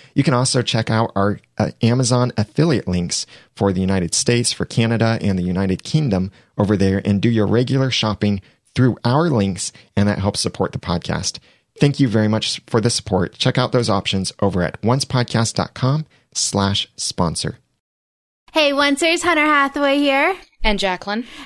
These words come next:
Speaker 2: And it is spoiler time for Once Podcast. So we've got the mid-season finale, Heroes and Villains, episode four eleven.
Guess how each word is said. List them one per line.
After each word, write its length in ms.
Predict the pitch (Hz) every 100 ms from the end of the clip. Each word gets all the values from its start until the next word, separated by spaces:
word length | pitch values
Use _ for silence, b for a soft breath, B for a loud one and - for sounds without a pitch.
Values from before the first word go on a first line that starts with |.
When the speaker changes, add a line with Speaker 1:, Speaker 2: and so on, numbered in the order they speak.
| -
Speaker 2:
And 360 | 277 269 262 247
it 200 | 254 294
is 200 | 294 302
spoiler 460 | - - 247 277 320
time 300 | 311 302 311
for 100 | 320
Once 260 | 262 302
Podcast. 800 | - - 233 - - 135 214 - -
So 340 | - 302 269
we've 220 | 269 277 262
got 220 | 269 -
the 100 | 294
mid-season 760 | 262 254 262 - 285 277 330 330
finale, 600 | 381 302 214 214 226 240
Heroes 480 | - 370 330 254 -
and 280 | 277 381 247
Villains, 420 | 208 190 208 254 -
episode 480 | 254 262 254 240 226
four 180 | 233
eleven. 520 | 202 180 135 - -